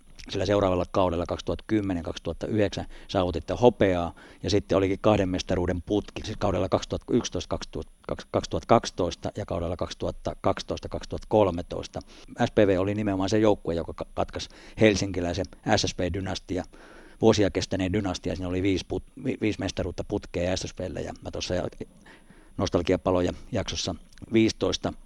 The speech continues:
jututin Kurreen ja, ja, tota, niin tosiaan Kurren Kurren ja S S V-dynastia katkesi nimenomaan S P V:n, S P V:n toimesta.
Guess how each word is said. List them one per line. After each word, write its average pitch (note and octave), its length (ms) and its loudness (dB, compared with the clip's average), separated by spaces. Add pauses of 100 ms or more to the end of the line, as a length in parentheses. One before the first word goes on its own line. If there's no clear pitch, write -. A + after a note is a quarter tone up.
(100)
jututin F#2 380 -6 (120)
Kurreen F2+ 500 4
ja, E2 180 -2
ja, F#2 120 -6
tota, F2 280 -8
niin F2 180 -8
tosiaan F2+ 280 -4
Kurren F#2 320 -2 (460)
Kurren G#2+ 420 8
ja G2+ 120 -2 (280)
S - 40 -2
S - 200 -4
V-dynastia F#2+ 580 -4
katkesi F#2 320 -6
nimenomaan F2+ 420 -4 (440)
S - 80 -4
P - 100 -10
V:n, E2 320 -2 (720)
S - 60 2
P - 100 -4
V:n F#2 360 2
toimesta. F#2 520 2